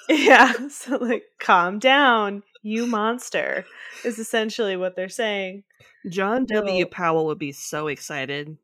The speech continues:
Speaker 2: by
Speaker 1: <laughs>
Speaker 2: this.
Speaker 1: I know! When you said geologist, I was like, "I have to tell you about the rocks. I have to tell you. I have to tell you about the rocks."
Speaker 2: <laughs> His mind would be blown right now.
Speaker 1: Uh,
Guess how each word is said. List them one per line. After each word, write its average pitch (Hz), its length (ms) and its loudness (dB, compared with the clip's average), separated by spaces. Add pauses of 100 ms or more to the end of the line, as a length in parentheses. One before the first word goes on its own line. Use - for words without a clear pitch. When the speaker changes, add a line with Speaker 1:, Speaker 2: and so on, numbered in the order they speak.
(160)
Speaker 2:
by 151 180 -8
Speaker 1:
<laughs> - 40 -20
Speaker 2:
this. - 60 -
Speaker 1:
I 480 540 6
know! 440 680 4 (180)
When 381 140 2
you 349 100 4
said 349 180 0
geologist, 220 540 0
I 185 80 0
was 185 160 -10
like, 185 160 -4
"I 196 60 -2
have 175 200 -6
to - 100 -18
tell 180 160 -6
you 175 100 -4
about 180 180 -8
the 190 80 -10
rocks. 208 260 2
I 320 60 4 (180)
have 254 140 -4
to - 80 2
tell 285 180 2
you. 220 140 4
I 208 100 -6
have 220 140 -2
to - 80 -14
tell 233 160 2
you 240 80 2
about 233 160 0
the 226 60 0
rocks." 185 600 -2
Speaker 2:
<laughs> - 40 -20
His 226 180 0
mind 190 380 -2
would 180 100 -4
be 170 80 2
blown 165 500 -2
right 143 240 -6
now. 135 300 -12
Speaker 1:
Uh, 233 600 4